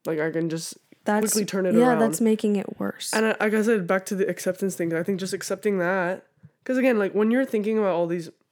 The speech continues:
Speaker 1: like, okay, they state that they have, like, mental problems or, like, they're struggling, right? They're obviously talking to themselves a lot in their head 'cause they're very aware of it, right? And I think, yeah, just, like, not saying, like, "Oh, it's,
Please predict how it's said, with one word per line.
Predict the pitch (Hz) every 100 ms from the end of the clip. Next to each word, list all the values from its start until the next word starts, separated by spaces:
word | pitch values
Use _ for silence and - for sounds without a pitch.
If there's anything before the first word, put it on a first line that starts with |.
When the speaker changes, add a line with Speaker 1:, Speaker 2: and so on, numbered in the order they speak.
| -
Speaker 1:
like, | 185 175 - _ -
okay, | 208 170
they | 175
state | 175 190 185
that | 196
they | 185
have, | 165 160
like, | 160 160
mental | 156 -
problems | 151 156 160 151 156
or, | 143
like, | 147 156
they're | 156 -
struggling, | - 160 151 147 143
right? | 147 151 - - _
They're | 196 185
obviously | 190 190 185 175 - _
talking | - 170 180 160
to |
themselves | 156 165 156 160
a | 147
lot | 147
in | 156
their | 160
head | 147 170
'cause | 175 160
they're |
very | 147 156 151
aware | 147 143 147
of | 147
it, | 156
right? | 160 160 - _ - - _ _ _
And | 185
I | 175 170
think, | 175 165
yeah, | 175 165
just, | 160 160
like, | 170 156 - _ _ _ 190
not | 180 175
saying, | - 185
like, | 151 -
"Oh, | 247 214
it's, | 214